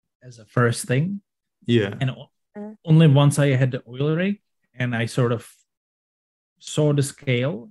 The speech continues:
Speaker 1: in which I am able to build it, because the, I mostly build in a micro scale. That's one important thi-, th-, one important thing to say.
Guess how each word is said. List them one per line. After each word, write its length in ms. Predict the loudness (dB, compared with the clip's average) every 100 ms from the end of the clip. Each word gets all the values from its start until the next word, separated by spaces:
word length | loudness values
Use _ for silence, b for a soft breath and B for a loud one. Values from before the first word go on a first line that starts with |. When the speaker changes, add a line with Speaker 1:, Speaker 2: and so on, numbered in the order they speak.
| _
Speaker 1:
in 180 | 0 0
which 200 | 0 -4 -10 _ -2
I 80 | 2
am 120 | 4
able 240 | 2 0
to 140 | -4 -12
build 300 | -14 -16 -18
it, 140 | -20
because 300 | -20 -20 -20 b b _
the, 220 | -8 -8 _ _ _ _ -18
I 100 | -14
mostly 340 | 0 2 4 4
build 240 | 4 2
in 120 | -2
a 40 | -6
micro 420 | -6 -8 -12 -16
scale. 300 | -16 -20 -20
That's 360 | -20 -18 -14 -12
one 180 | -12 -14
important 500 | -20 -20 _ -20 -20
thi-, 200 | -20 -20 _ _ _ _ _ _ _ _
th-, 140 | -20 _ _
one 180 | 0 2
important 540 | 0 -2 -4 -4 -10 -8
thing 180 | -8 -8
to 120 | -14
say. 420 | -20 -20 -20